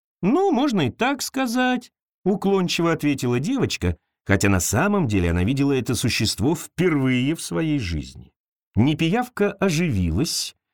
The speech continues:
и заинтересованно посмотрела на девочку. "А не могло бы ты хотя бы немножко рассказать обо мне? Очень печально жить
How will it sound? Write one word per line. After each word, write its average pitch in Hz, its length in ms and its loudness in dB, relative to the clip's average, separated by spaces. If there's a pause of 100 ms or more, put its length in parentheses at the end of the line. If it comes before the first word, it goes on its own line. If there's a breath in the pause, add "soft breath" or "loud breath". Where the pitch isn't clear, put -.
(200)
и 202 160 2
заинтересованно 170 1040 0
посмотрела 165 920 0
на 123 300 0
девочку. 73 760 -8 (1000)
"А 82 100 4
не 113 200 4
могло 113 540 2
бы 208 200 0
ты 208 260 -2
хотя 185 300 -2
бы 170 100 2
немножко 185 340 0
рассказать 185 600 0
обо 170 220 0
мне? 107 420 -2 (960)
Очень 170 400 0
печально 147 600 0
жить 117 380 -2